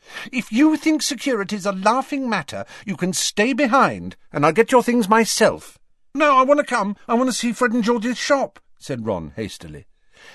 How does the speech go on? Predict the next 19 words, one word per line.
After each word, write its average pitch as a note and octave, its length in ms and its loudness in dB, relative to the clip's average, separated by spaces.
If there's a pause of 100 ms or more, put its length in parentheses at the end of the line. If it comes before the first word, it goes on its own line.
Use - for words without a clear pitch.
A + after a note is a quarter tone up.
"Then F2 240 -6
you G3+ 300 -4
just - 280 -4 (140)
buck - 240 -2
up B3+ 180 -2
your A3 240 2
ideas, D#3+ 500 -2
young F2+ 220 -4
man, F2 300 -6 (160)
before G#3+ 320 0
I D#3 100 -2
decide B2+ 480 -2
you're D#3+ 140 2
too B3+ 440 0
immature G#3+ 680 2
to B2 140 -2
come B2+ 240 2
with G2+ 120 -2
us," - 220 -8